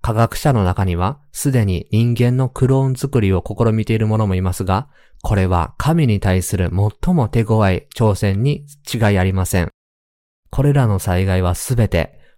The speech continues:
この時代に神によってもたらされる用意があるのです。人類は科学の力に頼るあまり、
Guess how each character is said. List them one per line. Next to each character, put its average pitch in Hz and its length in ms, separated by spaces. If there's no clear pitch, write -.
こ 123 140
の 120 120
時 110 140
代 101 240
に 104 220
神 156 300
に 110 120
よ 101 100
っ - 80
て 139 140
も 107 140
た 101 100
ら 95 100
さ 98 120
れ 95 140
る 92 140
用 98 180
意 98 60
が 117 260
あ 107 80
る 113 80
の 98 140
で 85 120
す。 - 280
人 123 260
類 98 180
は 87 280
科 135 140
学 135 260
の 92 120
力 107 320
に 90 200
頼 101 280
る 98 100
あ 95 80
ま 87 140
り、 87 200